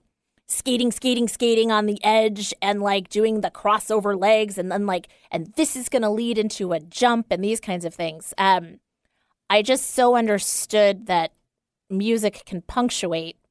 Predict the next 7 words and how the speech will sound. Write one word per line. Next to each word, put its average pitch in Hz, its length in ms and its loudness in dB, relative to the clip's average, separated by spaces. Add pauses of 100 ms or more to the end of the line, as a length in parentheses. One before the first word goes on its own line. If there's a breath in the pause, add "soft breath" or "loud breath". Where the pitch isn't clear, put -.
(1040)
words 190 380 0
and 180 80 0
action. - 400 -6 (1600 soft breath)
And 208 580 2 (140)
so - 280 0
for - 240 -8
you, 233 720 0